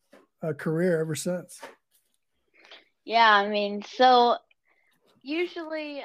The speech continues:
Speaker 2: uh, whenever I'm doing a podcast, uh, with people, they have lived through the eighties and nineties card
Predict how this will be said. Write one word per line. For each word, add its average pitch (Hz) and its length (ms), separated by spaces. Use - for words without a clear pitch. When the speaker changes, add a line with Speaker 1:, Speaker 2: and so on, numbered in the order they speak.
Speaker 2:
uh, 220 360
whenever 254 440
I'm 220 420
doing 220 260
a 196 60
podcast, 196 680
uh, 180 380
with - 160
people, 196 480
they 247 140
have 247 140
lived 262 380
through 277 300
the 214 80
eighties 220 420
and 202 140
nineties 202 380
card 214 220